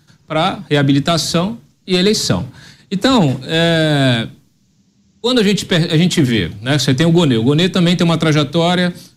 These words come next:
é, uma história com o próprio ministro, foi sócio dele, algo assim. É, e, é, é, é, e tem, mas tem a sua carreira também. Tem a sua carreira, tem o seu notório saber jurídico, é, tem,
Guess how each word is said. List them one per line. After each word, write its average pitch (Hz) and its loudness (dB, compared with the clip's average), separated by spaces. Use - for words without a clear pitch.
é, 135 -2
uma 143 4
história 151 0
com 139 -4
o 123 0
próprio 131 -2
ministro, 175 2
foi 113 -2
sócio 127 -2
dele, 123 0
algo 117 0
assim. 131 0
É, 135 2
e, 180 2
é, 175 -6
é, 175 0
é, 170 -2
e 196 0
tem, 196 0
mas 202 0
tem 240 0
a 233 2
sua 233 0
carreira 240 0
também. 247 0
Tem 127 -8
a 123 -2
sua 151 0
carreira, 160 0
tem 127 0
o 127 2
seu 135 2
notório 123 -2
saber 120 0
jurídico, 127 0
é, 117 -2
tem, 143 0